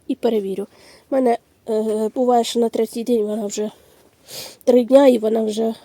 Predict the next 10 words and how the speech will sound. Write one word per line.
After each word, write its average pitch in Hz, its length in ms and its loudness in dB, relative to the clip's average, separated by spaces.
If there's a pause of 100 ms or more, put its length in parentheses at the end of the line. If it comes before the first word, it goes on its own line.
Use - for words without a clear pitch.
(160)
вилазить. 196 580 -8 (640)
Тим 214 120 -8
паче 277 280 -4
вона 214 180 -2
ж - 140 -12
в - 20 -10
мене 208 180 -10
накрита. 196 520 -14 (2500)
Ну, 330 180 -4 (160)
ой, - 340 -16